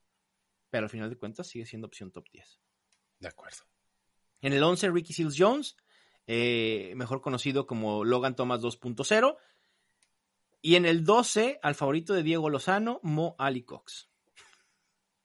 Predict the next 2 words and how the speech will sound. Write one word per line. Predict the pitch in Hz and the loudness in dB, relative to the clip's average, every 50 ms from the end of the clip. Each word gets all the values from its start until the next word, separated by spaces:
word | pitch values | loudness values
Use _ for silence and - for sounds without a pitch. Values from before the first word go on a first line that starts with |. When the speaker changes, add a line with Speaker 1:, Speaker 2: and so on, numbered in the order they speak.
| _ - | _ -12
Speaker 1:
<laughs> | 240 - - - - - - - - - - 214 - - - 226 - - - _ _ _ _ _ _ _ _ _ _ _ _ - - - - - - _ _ _ _ _ 98 _ | -8 -6 -6 -6 -6 -6 -8 -8 -8 -8 -10 -10 -10 -12 -16 -12 -12 -12 -14 _ _ _ _ _ _ _ _ _ _ _ _ -20 -20 -20 -20 -20 -20 _ _ _ _ _ -20 _
Sí, | - - - | -14 -8 -4